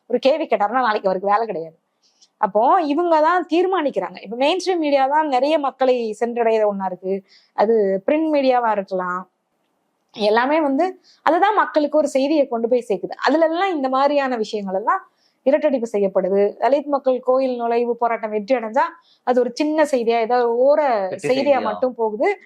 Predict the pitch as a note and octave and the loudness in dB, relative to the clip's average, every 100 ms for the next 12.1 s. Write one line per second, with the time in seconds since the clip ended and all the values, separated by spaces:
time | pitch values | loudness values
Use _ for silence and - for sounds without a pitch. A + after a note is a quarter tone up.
0 | _ _ _ D4 D#4+ D#4+ D#4+ D4+ C#4+ D4 | _ _ _ 0 2 2 0 -2 -4 -4
1 | C#4+ C#4 C#4+ D4 B3+ C4 C4+ - A#3 B3 | -2 0 0 2 0 0 -2 -2 -2 0
2 | B3 B3 B3 A#3+ A#3+ C4 - F#4+ F4 C#4 | 0 0 0 0 0 0 0 -2 0 0
3 | A#3+ A3+ A3+ - - A#3+ C4+ B3 A3+ G#3+ | 0 2 0 0 -4 -2 0 2 2 2
4 | G#3 G#3 D4+ D#4+ C4+ C4+ D4+ D4 E4+ B3 | 0 -2 -2 0 0 2 0 0 -2 -2
5 | A3+ A3 G#3+ G#3 F3+ F3+ F#3+ F#3 F3 - | -2 -2 -6 -10 -4 -2 -2 -4 -6 -10
6 | _ _ _ - C#4+ D4+ D#4+ G4+ F4 - | _ _ _ -2 0 2 2 2 0 0
7 | E4+ D4 C#4+ C#4+ D#4 D#4 - C4 C4+ G4+ | -2 0 -2 0 0 -4 -4 -4 0 0
8 | F#4 E4+ E4 C#4 C4+ G4+ F4+ D#4+ D4+ B3+ | 0 2 2 0 0 0 2 0 0 -2
9 | B3 A#3+ A#3 A#3 A3+ A3 A#3 C#4+ D4+ C4+ | 0 -2 -2 -2 -2 -2 -4 -6 -4 -2
10 | B3+ B3 E4+ F4+ _ _ - A#3+ D#4 G4+ | -4 -2 -4 -4 _ _ -2 0 4 4
11 | G4+ E4+ - B3+ G#3 G3+ G3 F3+ - F3+ | 2 0 -2 -2 0 -2 -4 -10 -10 -8
12 | F3+ | 0